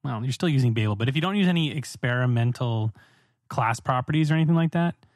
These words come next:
which Create React App does support class properties, uh, if you don't use those, you have to do state as a constructor. So you say construct,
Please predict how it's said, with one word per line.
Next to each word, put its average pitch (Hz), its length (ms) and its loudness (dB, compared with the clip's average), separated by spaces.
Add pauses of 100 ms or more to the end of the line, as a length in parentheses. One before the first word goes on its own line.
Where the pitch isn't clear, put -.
(600)
which - 280 -2
Create 127 260 -2
React 117 280 0
App 117 180 -4
does 104 220 0
support 110 360 -6 (360)
class 107 200 -10
properties, 120 500 -8 (680)
uh, 120 220 2
if 127 120 -2
you 147 80 4
don't 143 320 2
use 151 380 0
those, 104 460 -4
you 117 180 -2
have 131 300 -4
to 135 120 -4
do 110 640 -4
state 110 560 -6 (520)
as 120 260 0
a 107 40 -4
constructor. 107 640 -6 (120)
So - 140 -8
you 107 80 -4
say 107 220 0
construct, 95 640 -4